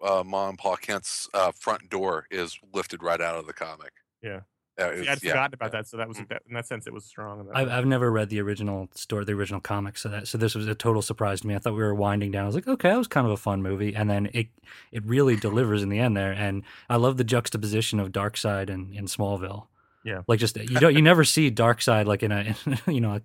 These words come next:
Speaker 3: like, a pasture and, you know, sunny skies, and it's really crazy.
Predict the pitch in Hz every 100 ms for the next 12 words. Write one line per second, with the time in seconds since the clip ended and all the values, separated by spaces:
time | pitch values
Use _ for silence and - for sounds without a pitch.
0 | - 104 107 _ _ - 104 110 - 98
1 | 101 110 104 104 - - - - 104 101
2 | - 110 101 - 101 101 98 90 92 107
3 | 110 - _ _ 127 120 117 107 107 107
4 | 95 107